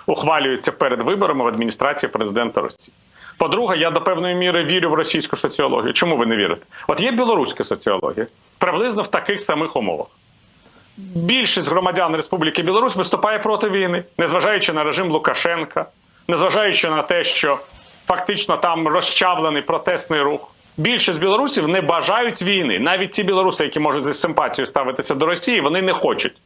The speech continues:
війни проти України, не хочуть. Не хочуть, щоб їхні військовослужбовці брали участь в цій війні, не хочуть, щоб ця війна взагалі була. А в Росії абсолютно інша ситуація,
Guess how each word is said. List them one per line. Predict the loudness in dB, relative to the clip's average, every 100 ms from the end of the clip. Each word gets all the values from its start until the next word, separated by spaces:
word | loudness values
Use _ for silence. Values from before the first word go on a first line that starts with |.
| 0
війни | 2 2 0
проти | 2 0 0
України, | -2 0 -2 -2 0
не | 0
хочуть. | 0 0 -2 -8 _ -20 -6
Не | 0
хочуть, | 2 2 0
щоб | 0 0
їхні | 0 0
військовослужбовці | -2 0 0 0 0 0 0 0
брали | 0 2 0
участь | -2 -2 -4 -8
в |
цій | -2 0
війні, | 0 0 0 -2 -2
не | 0
хочуть, | 2 0
щоб | -2
ця | 0 0
війна | 0 0
взагалі | 2 2 0 0
була. | -2 -2 -2 -6 _ _ _ _ _ _ _ _ -20 -4
А | 0
в | 2
Росії | 0 -2 0
абсолютно | 0 0 -2 0 0
інша | 0 0
ситуація, | -2 -2 0 0 -2 -10